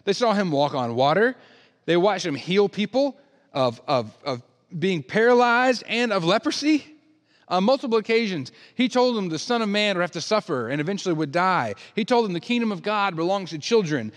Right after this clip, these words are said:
He said that it's like a mustard seed, that the last shall be first and the first shall be last. He told them to love their enemies and that the most despised people groups, like the Samaritans, are actually their neighbors. He explained lots and lots of things. He did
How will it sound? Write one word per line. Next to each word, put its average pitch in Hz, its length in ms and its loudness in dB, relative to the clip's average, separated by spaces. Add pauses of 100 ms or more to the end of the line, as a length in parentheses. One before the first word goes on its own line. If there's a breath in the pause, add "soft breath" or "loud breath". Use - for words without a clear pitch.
(140 loud breath)
He 226 80 -2
said 240 200 2
that 202 100 0
it's 190 100 -6
like 220 160 0
a 180 60 -2
mustard 190 440 -2
seed, 131 360 -4 (180 loud breath)
that 214 100 -6
the 202 120 2
last 254 320 2
shall 226 160 -2
be 190 100 -2
first 254 380 0
and 190 100 -4
the 165 80 0
first 247 340 0
shall 202 200 2
be 175 180 4
last. 185 460 0
He 226 80 -4
told 233 280 0
them 208 120 0
to 165 100 -2
love 196 380 0
their 170 160 0
enemies 214 560 0 (240 loud breath)
and 202 160 0
that 208 80 0
the 196 80 2
most 208 240 2
despised 247 720 0
people 226 240 2
groups, 147 340 0
like 190 160 0
the 180 80 -2
Samaritans, 220 560 0
are 180 140 0
actually 185 480 0
their 156 140 0
neighbors. 117 460 -8 (1600)
He 320 180 4
explained 240 640 0
lots 202 320 2
and 175 80 -4
lots 214 180 0
of - 80 -20
things. 180 360 -6
He 233 80 -2
did 254 320 0